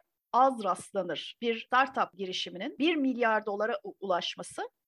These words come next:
bir unicorn kadar az rastlanır bir şey. Yani imkansıza yakın bir şey anlamında verilen bir örneğe dayanıyor aslına bakarsan. Sadece sekiz yılda yani unicorn kadar az rastlanır bir şeyken bir milyar dolarlık yatırım, şu anda dünyada yüz milyar doların üzerinde yatırımı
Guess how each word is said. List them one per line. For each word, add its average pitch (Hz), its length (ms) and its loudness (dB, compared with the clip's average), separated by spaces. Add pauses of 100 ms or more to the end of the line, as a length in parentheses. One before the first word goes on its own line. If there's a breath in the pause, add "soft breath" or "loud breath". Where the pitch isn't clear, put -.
bir 294 220 -2
unicorn 285 480 0
kadar 233 340 -4
az 233 220 2
rastlanır 160 560 -4
bir 156 40 -12
şey. - 240 -6
Yani 165 300 -2
imkansıza 180 560 -6
yakın 294 340 -8
bir 247 40 -8
şey 233 300 -4
anlamında 233 500 0
verilen 254 380 -2
bir 320 80 -2
örneğe 247 460 0
dayanıyor 156 420 -2
aslına - 300 -10
bakarsan. - 480 -8 (420 soft breath)
Sadece 359 480 2
sekiz 311 640 -8
yılda 202 500 -4
yani 226 340 0
unicorn 339 420 -2
kadar 220 440 -4
az 285 300 0
rastlanır 196 520 -4
bir 202 100 0
şeyken 208 640 -2
bir 240 140 -4
milyar 175 560 0
dolarlık 175 460 0
yatırım, 240 320 -12
şu - 180 0
anda 277 300 2
dünyada 320 380 -2
yüz 359 320 -2
milyar 285 480 0
doların 269 320 0
üzerinde 190 460 -4
yatırımı 190 580 -4